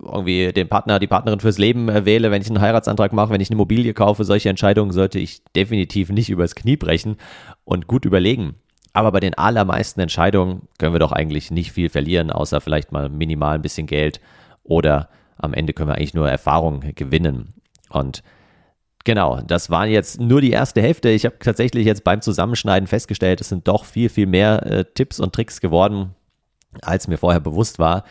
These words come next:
Und da dieser Podcast keine Stunde dauern sollte, mache ich jetzt mal eine Pause und es wird in der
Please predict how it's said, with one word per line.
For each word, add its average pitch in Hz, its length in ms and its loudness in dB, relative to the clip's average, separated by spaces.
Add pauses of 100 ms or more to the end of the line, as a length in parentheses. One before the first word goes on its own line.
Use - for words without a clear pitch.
(220)
Und 80 240 -4
da 78 80 0
dieser 78 200 -2
Podcast 82 440 -2
keine 78 300 -2
Stunde 107 640 0
dauern 85 320 2
sollte, 82 480 0 (400)
mache 78 220 -4
ich 85 60 -2
jetzt 85 160 -6
mal 80 140 -2
eine 76 140 -4
Pause 127 500 0 (160)
und 90 240 -2
es 85 100 -4
wird 87 220 -4
in - 160 -6
der 76 180 0